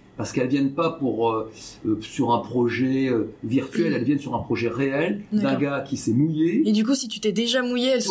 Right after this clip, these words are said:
Speaker 1: Voilà.
Speaker 2: ok pour, euh, te
Speaker 1: Et voilà, tu t'es
Speaker 2: t'aider.
Speaker 1: déjà mouillé. Et moi, euh, j'ai une appétence au risque. Quand t'es entrepreneur, il faut bien se connaître. Il faut
Speaker 2: Mhm.
Speaker 1: connaître son appétence, euh, au risque et il faut savoir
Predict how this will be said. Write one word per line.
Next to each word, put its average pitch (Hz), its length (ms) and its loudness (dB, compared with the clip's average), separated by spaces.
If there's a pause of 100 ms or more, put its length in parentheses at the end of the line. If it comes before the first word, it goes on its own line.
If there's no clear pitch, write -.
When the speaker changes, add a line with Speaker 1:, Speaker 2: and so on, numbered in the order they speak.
Speaker 1:
Voilà. 165 180 0
Speaker 2:
ok 277 200 0
pour, 226 200 0
euh, 208 160 2
te - 160 -2
Speaker 1:
Et 170 60 4
voilà, 185 260 0
tu 185 140 -6
t'es 233 120 2
Speaker 2:
t'aider. 202 140 0
Speaker 1:
déjà 175 140 2
mouillé. 180 540 0 (360)
Et 151 80 2
moi, 175 480 0 (240)
euh, 127 220 0
j'ai 113 200 2
une 156 120 0
appétence 135 440 -2
au 151 80 4
risque. - 380 2
Quand 170 160 0
t'es 180 160 -2
entrepreneur, 175 680 0
il 120 160 0
faut 185 340 -2 (280)
bien 156 200 0
se - 100 -10
connaître. - 420 -4 (260)
Il - 80 -6
faut - 120 0
Speaker 2:
Mhm. 214 60 4 (100)
Speaker 1:
connaître 202 200 -2
son 143 100 -2
appétence, 131 600 -4
euh, 110 120 0 (120)
au 113 80 4
risque - 340 0
et 123 40 -4
il 117 100 -2
faut 120 140 -4
savoir 175 560 0